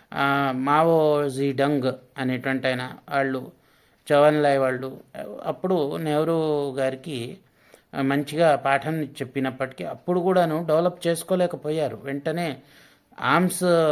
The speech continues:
డెవలప్, ఆర్మ్స్ రేస్ అనేటువంటిది కావాలా ప్రతి దేశానికి కూడా. అడుక్కు తినే పాకిస్తాన్ కూడాను ఆర్మ్స్ రేస్ కోసం అని చెప్పని పరిగెడుతోంది.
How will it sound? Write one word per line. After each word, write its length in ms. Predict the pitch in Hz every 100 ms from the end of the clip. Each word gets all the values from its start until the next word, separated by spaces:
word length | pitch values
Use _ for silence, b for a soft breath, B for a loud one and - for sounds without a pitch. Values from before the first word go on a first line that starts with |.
| 147 135 127 123 127
డెవలప్, 380 | 143 160 135 - _ _
ఆర్మ్స్ 340 | - 139 165 175
రేస్ 240 | 185 180
అనేటువంటిది 500 | 180 175 156 175 175
కావాలా 440 | 156 156 170 180 151
ప్రతి 320 | 131 135 160
దేశానికి 500 | 165 156 156 151 147
కూడా. 340 | 139 131 113 b b b b b _ _ _ -
అడుక్కు 400 | 151 180 - 202
తినే 200 | 196 185
పాకిస్తాన్ 680 | 185 160 160 165 - 175 156
కూడాను 340 | 160 156 175
ఆర్మ్స్ 400 | 180 156 165 160
రేస్ 280 | 185 180 180
కోసం 340 | 175 156 156
అని 120 | 156 147
చెప్పని 240 | 143 156
పరిగెడుతోంది. 1040 | 156 143 147 135 135 120 101 110 147 220